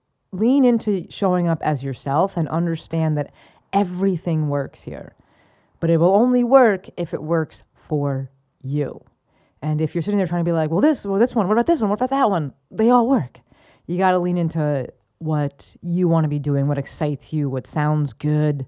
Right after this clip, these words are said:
for you, what jives with your values.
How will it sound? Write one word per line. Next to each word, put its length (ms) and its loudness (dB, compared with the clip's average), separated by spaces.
for 220 -6
you, 320 0
what 280 -4
jives 600 0
with 480 -6
your 260 -4
values. 800 -6